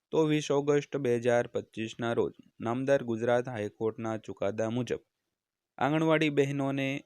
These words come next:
અ, સહાયક બહેનોને વીસ હજાર ને ત્રણસો અને કાર્યકર બહેનોને ચોવીસ હજાર ને આઠસો રૂપિયા જે માનદ વેતન ચૂકવવું જોઈએ, તે ગુજરાત હાઈકોર્ટે એક ટકોર કરી હતી. પણ મહિલા અને બાળ વિકાસ વિભાગ દ્વારા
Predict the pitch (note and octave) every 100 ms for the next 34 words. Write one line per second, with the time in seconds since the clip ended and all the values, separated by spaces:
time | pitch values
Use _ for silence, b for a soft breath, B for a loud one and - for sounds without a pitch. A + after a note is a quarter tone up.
0 | - A2 A#2+ A#2+ A2 A2+ A2+ A#2 A2+ A2+
1 | G#2+ A2 A2+ A2+ A2+ A#2+ _ _ _ A#2
2 | B2+ - C#3+ D3 D3+ D#3 D3+ C#3+ D3+ -
3 | D#3 E3 - _ _ b b b A#2+ D3
4 | C#3+ B2 B2+ A#2+ C3 B2 A2+ A2+ A2+ A2+
5 | A#2 A#2 G2+ G2+ - G#2 G#2 G#2+ A2 G2
6 | F#2+ - G2+ G2+ - F#2 - - - B2
7 | B2+ A2 A2 A2+ G#2 G2+ - G#2+ G#2 F2+
8 | - G2 A2 A2+ B2+ G2 - _ _ _
9 | _ _ _ D#3 D#3+ C#3+ C3 C#3+ C3+ B2+
10 | A#2 - A#2+ A#2+ A#2+ A#2 G#2+ G#2 A#2+ B2
11 | B2+ C#3 C#3 C#3+ D3+ E3 - _ _ _
12 | _ - E3 E3+ E3+ C#3 C#3+ C#3 C3+ C3+
13 | C3 B2 A#2 A#2 A#2 B2 - A2 G#2+ G#2+
14 | A2+ A#2+ A2+ -